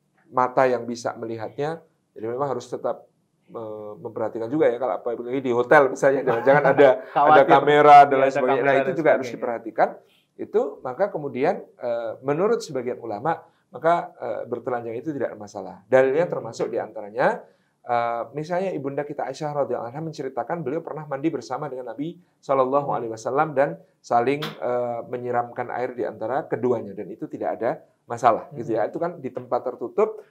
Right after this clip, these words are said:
Speaker 1: maka membuka aurat, saling buka aurat dua-duanya tidak ada masalah.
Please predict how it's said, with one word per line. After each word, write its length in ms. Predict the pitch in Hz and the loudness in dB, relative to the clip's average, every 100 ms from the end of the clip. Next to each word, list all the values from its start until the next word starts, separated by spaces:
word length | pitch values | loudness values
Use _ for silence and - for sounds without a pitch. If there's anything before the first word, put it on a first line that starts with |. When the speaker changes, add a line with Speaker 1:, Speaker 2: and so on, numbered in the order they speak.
| _ | _
Speaker 1:
maka 240 | 113 120 | -8 -4
membuka 440 | 160 147 120 - 139 | -4 -4 -8 -2 0
aurat, 420 | 120 117 131 143 | 0 0 -2 -2
saling 300 | - 127 120 | -8 -10 -10
buka 160 | 120 - | -12 -8
aurat 180 | - 123 | -8 -8
dua-duanya 400 | 117 113 107 117 | -8 -8 -8 -12
tidak 180 | 127 107 | -10 -10
ada 120 | 107 | -10
masalah. 340 | 98 101 92 | -14 -10 -10